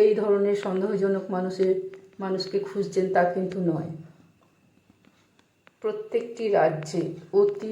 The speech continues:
গোপনে পুলিশের দ্বারা খোঁজাখুঁজি চলছে। বন্ধুগণ, আধার কার্ড,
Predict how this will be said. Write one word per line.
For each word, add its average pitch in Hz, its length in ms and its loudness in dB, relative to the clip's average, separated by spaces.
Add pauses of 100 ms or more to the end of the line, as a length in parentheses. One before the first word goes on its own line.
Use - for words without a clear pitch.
(140)
গোপনে 185 480 0 (120)
পুলিশের 196 440 4 (100)
দ্বারা 180 220 4 (100)
খোঁজাখুঁজি 185 520 -2 (100)
চলছে। 160 380 -6 (2250)
বন্ধুগণ, 196 520 -2 (4000)
আধার 202 260 2 (100)
কার্ড, 196 260 8